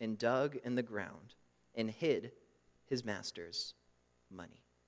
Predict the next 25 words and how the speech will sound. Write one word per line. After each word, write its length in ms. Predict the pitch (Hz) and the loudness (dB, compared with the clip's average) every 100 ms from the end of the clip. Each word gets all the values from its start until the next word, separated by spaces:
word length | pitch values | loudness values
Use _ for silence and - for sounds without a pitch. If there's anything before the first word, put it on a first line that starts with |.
| _ _ _ _ _ _ _ _ _ _ _ _ _ _ _ _ _ _ _ _ _ _ _ _ _ _ _ _ _ - | _ _ _ _ _ _ _ _ _ _ _ _ _ _ _ _ _ _ _ _ _ _ _ _ _ _ _ _ _ 0
Two 140 | 196 | 2
types 280 | 190 127 - | 4 0 0
of 220 | 104 - | -8 -2
business 300 | 113 110 101 | -2 -2 -8
strategy, 440 | - 98 98 101 | -4 -2 -2 -4
I 60 | 98 | -4
suppose. 480 | 98 104 110 139 - - _ _ _ _ _ _ _ _ _ _ _ | -4 -2 -2 -4 -16 -20 _ _ _ _ _ _ _ _ _ _ _
Some 180 | - 120 | -4 2
guys 220 | 117 113 | 4 4
that 80 | 113 | 2
might 180 | 113 104 | 0 2
be 100 | 110 | 0
a 40 | |
little 160 | 107 101 | 0 -2
more 120 | 98 | 0
risky, 420 | 151 170 - 170 | 0 0 -2 -4
some 200 | - 131 | -2 -2
guys 220 | 123 113 | 0 0
that 100 | 113 | 0
might 180 | 110 107 | -2 -2
be 80 | 107 | -2
a 40 | |
little 160 | 104 98 | 0 -2
more 160 | 90 - | -4 -8
cautious. 600 | - 165 - 147 151 | 0 0 0 -4 -4